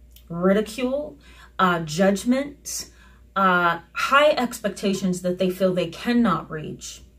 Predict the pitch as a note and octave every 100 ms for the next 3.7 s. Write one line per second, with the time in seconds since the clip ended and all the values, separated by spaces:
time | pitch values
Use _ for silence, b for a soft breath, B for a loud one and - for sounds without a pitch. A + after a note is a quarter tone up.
0 | _ B B B B B B - G#3+ G#3
1 | G3 G#3+ A#3+ - D4 F#4 - E4+ B3 A3+
2 | A3 A3+ A#3 G3 G3+ G3+ F#3 F3+ A3 F#3+
3 | F3+ D3 F#3+ E3+ D3 -